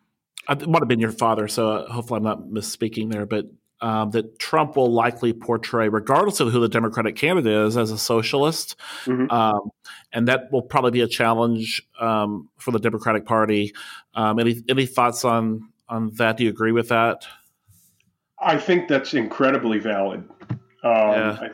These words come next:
Speaker 2: I, I, I think so, a-, a-, a-, because it's a useful tactic.
Speaker 1: Right.
Speaker 2: And in a sense, it,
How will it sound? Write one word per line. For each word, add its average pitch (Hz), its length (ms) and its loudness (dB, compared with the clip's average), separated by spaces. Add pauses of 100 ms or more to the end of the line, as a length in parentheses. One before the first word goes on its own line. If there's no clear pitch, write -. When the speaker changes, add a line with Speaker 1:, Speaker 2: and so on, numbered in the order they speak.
Speaker 2:
I, 113 80 -4
I, - 280 -4
I - 40 -4
think 117 300 -2
so, 107 460 -2 (200)
a-, 131 60 -2
a-, 120 580 -4
a-, 117 240 -2
because 131 580 0 (500)
it's 123 240 -2
a 110 40 0
useful 113 520 -2
tactic. 127 640 -6 (680)
Speaker 1:
Right. 131 200 2
Speaker 2:
And 123 340 0 (1040)
in 180 140 4
a 147 40 0
sense, 156 440 0
it, 151 140 0